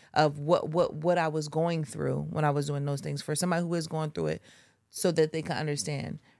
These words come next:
right? So, for example, I was just talking to somebody, we were just talking about traveling,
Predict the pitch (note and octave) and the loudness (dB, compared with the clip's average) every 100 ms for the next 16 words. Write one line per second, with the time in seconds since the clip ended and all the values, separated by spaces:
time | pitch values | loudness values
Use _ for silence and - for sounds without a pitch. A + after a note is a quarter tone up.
0 | - D3+ D#3 D#3+ - - E3 F3 E3+ E3 | 0 4 4 2 -2 0 0 0 0 -2
1 | D#3+ F3+ E3 F3 - F#3 F3 E3 - D#3 | -2 -2 -2 -2 -2 -2 0 -2 -2 -2
2 | D3+ D3+ D3+ D#3 D#3 - D#3 C#3+ C#3+ - | -2 -2 -2 -2 -2 -2 -2 -2 -4 -2
3 | C#3+ C#3 C3+ C3+ C#3+ | -2 -2 -4 -8 -10